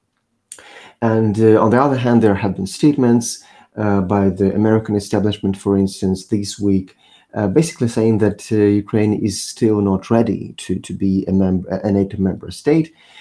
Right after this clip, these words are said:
And of course, we need to, uh, remember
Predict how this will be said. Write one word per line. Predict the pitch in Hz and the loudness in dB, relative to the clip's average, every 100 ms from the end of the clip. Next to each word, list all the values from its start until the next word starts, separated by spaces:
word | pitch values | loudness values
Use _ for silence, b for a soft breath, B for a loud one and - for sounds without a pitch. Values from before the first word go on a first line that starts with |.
| B | B
And | 110 | -2
of | - | 2
course, | 117 117 | 0 2
we | 107 | -2
need | 98 | -2
to, | - 98 95 92 95 | -2 0 0 -2 -4
uh, | 95 92 92 92 | -4 -4 -4 -2
remember | 101 107 107 101 98 | 0 2 2 2 2